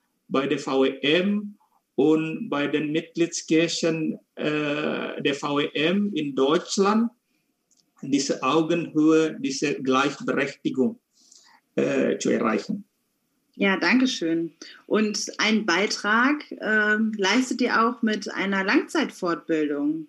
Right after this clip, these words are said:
Speaker 2: die ihr gerade plant. Kannst du uns davon ein bisschen berichten, was für eine Art von Langzeitfortbildung, Being Intercultural Church,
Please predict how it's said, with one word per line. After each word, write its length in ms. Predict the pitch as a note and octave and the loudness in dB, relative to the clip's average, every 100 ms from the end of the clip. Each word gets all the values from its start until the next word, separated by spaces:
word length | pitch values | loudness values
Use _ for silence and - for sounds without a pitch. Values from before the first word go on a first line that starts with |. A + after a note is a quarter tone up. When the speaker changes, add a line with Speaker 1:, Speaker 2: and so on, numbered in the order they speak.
| _ | _
Speaker 2:
die 180 | F3 E3 | -2 0
ihr 220 | F3 E3+ | 0 0
gerade 680 | D#3 D#3+ D#3+ D#3 D#3 D3+ D3+ | -2 -4 -4 -2 -2 -4 -6
plant. 720 | - F3 G3+ E3 D3 D3+ - | -6 0 4 4 2 -2 -6
Kannst 300 | - F#3+ G3 | -6 -6 -2
du 40 | F#3+ | -2
uns 180 | F3+ - | -2 0
davon 340 | F3 A3 G#3 | -2 0 -2
ein 100 | G#3 | -2
bisschen 500 | G3 - G3+ F#3+ F#3+ - - _ - | -4 -4 -2 -2 -6 -16 -20 _ 0
berichten, 600 | F3+ A3 B3+ - F3+ E3 | 2 4 2 -2 -2 -2
was 200 | F3 - | -4 -4
für 80 | |
eine 240 | F3+ E3+ - | -2 -2 0
Art 260 | F#3+ G#3+ | 2 0
von 180 | A3 F#3 | 0 0
Langzeitfortbildung, 1600 | E3+ F#3 B3 - F#3+ F#3 - G3+ G3 - F3+ F3+ F3+ F3 F3 F3 | 2 2 0 -2 -4 -4 -4 -2 -2 -2 -2 0 0 -2 -4 -4
Being 260 | G#3 A3 | 0 2
Intercultural 800 | - - G#3+ G3+ G#3 G#3 - F#3+ | 2 0 -2 -4 -4 -4 0 0
Church, 640 | F#3+ G#3 A3 B3 - - | 0 -2 0 -2 -2 -6